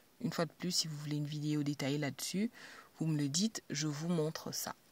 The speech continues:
J'en profite pour dire à toutes les personnes, pour demander, euh, humblement et gentiment à toutes les personnes qui, euh, testent mes tutoriels de, comment je veux dire ça, de bien vouloir partager avec moi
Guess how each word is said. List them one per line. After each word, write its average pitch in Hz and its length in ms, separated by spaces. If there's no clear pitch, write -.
J'en 208 220
profite 247 420
pour 202 260
dire 202 300
à 160 320
toutes - 200
les 247 80
personnes, 190 340
pour 202 180
demander, 214 720
euh, 160 380
humblement 190 840
et 180 140
gentiment 170 600
à 175 80
toutes - 180
les 165 80
personnes 175 480
qui, 185 480
euh, 160 300
testent 202 360
mes 170 120
tutoriels 175 720
de, 156 460
comment 139 200
je - 100
veux 135 60
dire 139 160
ça, 180 200
de 190 80
bien 233 200
vouloir 240 280
partager 196 420
avec 180 240
moi 185 380